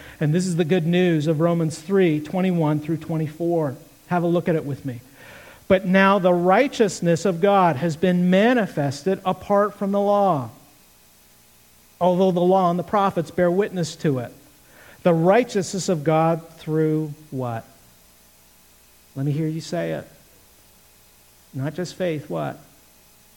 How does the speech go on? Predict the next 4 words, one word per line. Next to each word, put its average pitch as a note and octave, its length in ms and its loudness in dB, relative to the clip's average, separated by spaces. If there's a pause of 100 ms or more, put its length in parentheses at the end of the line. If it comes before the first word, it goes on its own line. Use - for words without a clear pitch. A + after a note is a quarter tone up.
(340)
Faith F3+ 640 0
in F3+ 400 -2
Jesus E3 440 -4
Christ. E3+ 640 -2